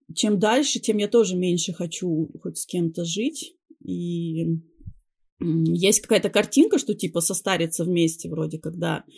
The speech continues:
Но, <laughs> но при этом я вообще не представляю, как ее, э, создать, потому что мне тоже, мне очень сложно.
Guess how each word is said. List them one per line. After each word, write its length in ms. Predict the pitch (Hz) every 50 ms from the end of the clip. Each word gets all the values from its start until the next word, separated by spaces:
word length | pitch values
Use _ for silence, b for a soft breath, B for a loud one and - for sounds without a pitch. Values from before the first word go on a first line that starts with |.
| B B B B B
Но, 120 | - 262 294
<laughs> 720 | 285 269 - - - - - - 285 - - 262 - B B B B 427 359 311 277 B -
но 200 | 214 226 233 226
при 160 | - 220 220
этом 240 | 233 294 269 320 247
я 160 | 240 208 208
вообще 220 | 226 226 - 269 247
не 80 | 254 240
представляю, 580 | 220 226 - - 214 202 202 202 196 190 185
как 200 | - 233 - - 214
ее, 720 | 208 196 190 180 185 175 170 170 175 - 87 - - - -
э, 560 | 185 185 180 180 180 180 185 185 185 180 185
создать, 560 | 185 - - 196 202 185 175 190 208 277 339 320 - -
потому 380 | 208 190 - 185 185 185 196 196
что 240 | - - - 180
мне 180 | 180 180 175 170
тоже, 320 | 165 196 190 180 165 160 165
мне 140 | 165 160 160
очень 320 | 170 170 165 160 - -
сложно. 500 | - - 160 156 151 151 - 151 160 165